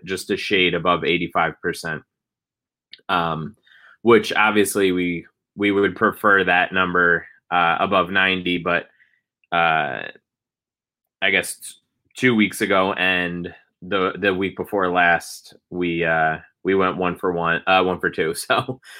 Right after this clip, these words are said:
um, that, that dropped our, dropped our percentages down a little bit, but, um, you know, if, if you've followed, if you followed along in, uh,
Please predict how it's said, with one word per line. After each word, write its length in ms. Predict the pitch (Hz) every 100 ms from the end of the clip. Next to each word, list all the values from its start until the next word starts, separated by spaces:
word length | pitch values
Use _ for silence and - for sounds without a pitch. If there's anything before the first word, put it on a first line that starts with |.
| - -
um, 580 | 95 92 87 85 82 82 _ -
that, 300 | 95 92 87 90
that 200 | 95 92
dropped 280 | 95 82 92
our, 340 | 85 82 - _ -
dropped 200 | 110 107
our 100 | 98
percentages 640 | 98 - 104 95 90 87
down 200 | 95 92
a 80 | 90
little 180 | 90 87
bit, 200 | 90 87
but, 200 | 92 85 - _ _ _ _ _ _ _ _ -
um, 600 | 92 90 85 85 53 - _ _ _ _ -
you 120 | 110
know, 200 | 80 85
if, 180 | 90 - -
if 240 | 104 - 110
you've 280 | 110 95 - 107
followed, 560 | 95 92 92 87 85 - - _ -
if 160 | 98
you 160 | 110 104
followed 320 | 107 98 95
along 440 | 92 92 90 87 - _ -
in, 320 | 90 87 85
uh, 260 | 85 82